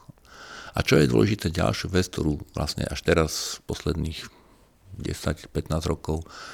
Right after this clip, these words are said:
nad tým viac uvažujem, je to, že, mm, mám nejaké dary a snažím sa tie dary, e, rozvíjať nie iba, nie pre seba, ale pre,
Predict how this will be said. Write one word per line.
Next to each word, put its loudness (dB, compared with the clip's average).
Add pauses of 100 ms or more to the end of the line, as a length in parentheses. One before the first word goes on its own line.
(160)
nad -2
tým 0
viac 4
uvažujem, 0
je -4
to, -2 (100)
že, -4 (1000)
mm, 0 (480)
mám 2
nejaké 0
dary 0 (580)
a -10
snažím 2
sa 0
tie -2
dary, 2
e, -8 (1600)
rozvíjať 2 (240)
nie 4
iba, -4
nie 2
pre -6
seba, 2 (340)
ale -2 (800)
pre, 2